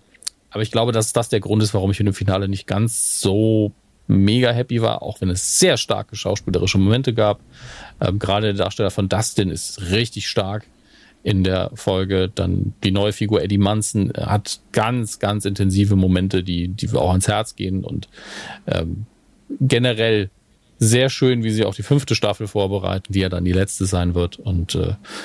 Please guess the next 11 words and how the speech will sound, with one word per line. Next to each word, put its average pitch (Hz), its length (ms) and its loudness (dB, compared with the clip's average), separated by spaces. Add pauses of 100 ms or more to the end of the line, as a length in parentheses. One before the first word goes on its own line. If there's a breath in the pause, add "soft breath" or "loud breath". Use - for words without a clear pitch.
(600 loud breath)
ist - 340 2
wahrscheinlich 127 560 -2
eine 110 220 -2
der 104 180 2
wichtigsten 107 720 0
Serien, 104 280 2
nicht 110 220 -2
nur 120 80 -2
für - 160 0
Netflix 117 480 -2
finanziell, 110 640 0